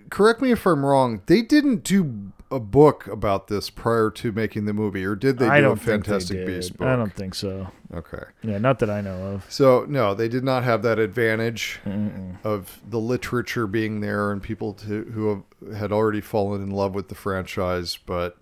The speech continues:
Speaker 1: yeah, makes sense. Jude Law,
Speaker 2: Mm-hmm.
Speaker 1: he's ready to headline it.
Speaker 2: Yep. And this will be referencing, you know, material that's in the books. There's some source material here for sure,
Speaker 1: Which
Speaker 2: so.
Speaker 1: is, yes, 'cause I've always been curious about his,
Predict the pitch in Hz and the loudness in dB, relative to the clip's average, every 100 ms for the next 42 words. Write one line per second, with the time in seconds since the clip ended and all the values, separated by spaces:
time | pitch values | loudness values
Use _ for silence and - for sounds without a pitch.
0 | - 135 165 127 98 90 101 110 113 104 | -2 4 6 4 2 -4 -16 -18 -16 -16
1 | - 123 113 127 123 - 135 127 120 - | -18 -20 -4 -2 -2 0 0 0 -2 -2
2 | 120 117 120 117 107 104 _ 131 123 107 | 0 6 8 8 6 2 _ -4 -4 -4
3 | 143 _ _ _ _ _ _ - 92 113 | -8 _ _ _ _ _ _ -14 -8 2
4 | 120 107 98 92 95 92 87 87 101 - | 2 4 2 0 0 0 -2 -2 -4 -6
5 | _ _ _ 120 110 - _ _ _ - | _ _ _ -4 -4 -6 _ _ _ -4
6 | 143 147 147 139 117 110 120 110 120 113 | -2 -2 0 2 4 2 0 -4 -2 -2
7 | 110 104 101 107 113 - 139 113 107 - | 0 -2 -4 -6 -2 2 4 4 0 -2
8 | 139 127 101 92 92 101 - 120 107 127 | -4 -2 -4 -6 -10 -12 -8 -6 -6 -8
9 | 113 120 110 110 98 101 95 92 92 90 | -6 -4 -4 -6 -10 -8 -8 -8 -10 -12
10 | - - - 92 101 127 98 95 98 110 | -14 -14 -12 -10 -8 -8 -8 -10 -10 0
11 | 120 90 - - 98 110 110 110 98 104 | 2 2 -2 -6 -2 2 4 2 2 -4
12 | 98 - 107 95 92 92 92 90 85 92 | -6 -2 0 0 -2 -4 -4 -2 -4 -4
13 | 87 - | -4 -6